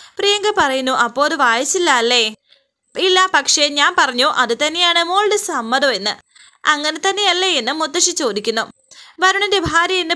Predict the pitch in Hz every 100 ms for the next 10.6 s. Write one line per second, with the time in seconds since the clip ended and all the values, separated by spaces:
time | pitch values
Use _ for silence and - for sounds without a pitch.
0 | 330 269 247 247 - 254 240 311 269 233
1 | 330 349 285 277 339 381 415 403 403 392
2 | 240 190 202 - _ _ _ _ _ -
3 | 427 427 403 269 - 277 370 415 403 440
4 | 359 254 240 240 196 208 220 - _ _
5 | - - _ 349 330 247 269 269 254 359
6 | 440 392 370 359 392 381 349 247 226 226
7 | 254 226 254 233 233 233 359 339 320 254
8 | 269 427 _ _ _ _ - 370 403 415
9 | 392 349 349 247 311 277 285 220 330 -
10 | 240 240 233 214 196 247